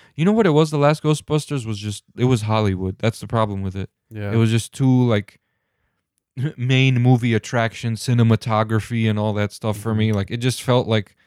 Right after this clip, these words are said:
Speaker 1: it, like one of those blockbuster movies, like, that just,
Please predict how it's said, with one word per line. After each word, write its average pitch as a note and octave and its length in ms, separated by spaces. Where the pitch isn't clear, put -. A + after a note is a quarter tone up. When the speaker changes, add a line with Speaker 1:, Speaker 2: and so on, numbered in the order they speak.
Speaker 1:
it, A#2+ 140
like G#2+ 160
one A2+ 140
of A2+ 80
those G#2+ 160
blockbuster G#2 600
movies, F#2 400
like, F#2+ 180
that G2 140
just, - 360